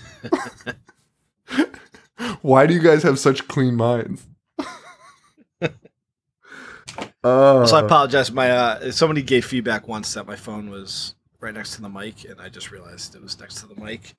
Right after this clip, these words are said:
Speaker 2: and I have, like, the most messages I've ever gotten in my life.
Speaker 1: Well,
Speaker 2: So
Speaker 1: that's why you gotta
Speaker 2: enjoy those
Speaker 1: fucking
Speaker 2: first twenty-five minutes.
Speaker 1: That's why you gotta fucking put on the, uh, thing that I just figured out how to put on.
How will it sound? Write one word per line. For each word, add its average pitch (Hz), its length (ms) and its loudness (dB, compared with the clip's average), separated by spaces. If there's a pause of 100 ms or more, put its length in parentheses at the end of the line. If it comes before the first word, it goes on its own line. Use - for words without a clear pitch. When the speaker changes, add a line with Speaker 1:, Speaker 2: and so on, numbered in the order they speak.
Speaker 2:
and 147 280 -10
I 139 80 -10
have, 139 140 -16
like, 139 200 -18 (600)
the 151 80 -2
most 156 260 4
messages 135 460 -2
I've 127 80 -6
ever 123 140 -6
gotten 113 240 -6
in 107 60 -14
my 101 100 -12
life. 104 180 -8
Speaker 1:
Well, 117 120 2
Speaker 2:
So 113 200 -6 (100)
Speaker 1:
that's 127 260 2
why 147 140 6
you 139 200 4
gotta 135 260 6
Speaker 2:
enjoy 196 260 8
those 185 220 4
Speaker 1:
fucking 170 140 0
Speaker 2:
first 156 180 0
twenty-five 143 460 -4
minutes. 117 360 -14
Speaker 1:
That's 117 220 0
why 131 120 6
you 127 120 6
gotta 123 180 4
fucking 123 460 0
put 127 180 0
on 117 260 2
the, 120 260 2
uh, 120 40 2
thing 117 340 -2
that 85 100 -4
I 90 100 -2
just 90 260 -4
figured 98 260 2
out 92 120 4
how 101 100 2
to - 80 0
put 110 200 0
on. 107 260 0